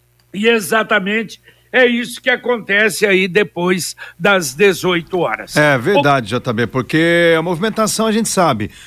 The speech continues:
Speaker 2: especialmente em alguns dias será mais intensa, e como os shows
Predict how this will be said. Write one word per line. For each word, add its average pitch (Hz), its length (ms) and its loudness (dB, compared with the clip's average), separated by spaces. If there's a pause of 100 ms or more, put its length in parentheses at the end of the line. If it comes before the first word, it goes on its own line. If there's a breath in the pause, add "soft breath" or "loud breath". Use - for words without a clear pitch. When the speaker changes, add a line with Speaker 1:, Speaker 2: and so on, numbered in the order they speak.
(140 loud breath)
Speaker 2:
especialmente 160 760 -2
em 156 100 2
alguns 160 560 0
dias 170 460 0 (260 loud breath)
será 151 320 0
mais 151 240 -2
intensa, 165 460 -2
e 147 40 0
como 202 240 -2
os 147 100 -2
shows 151 440 0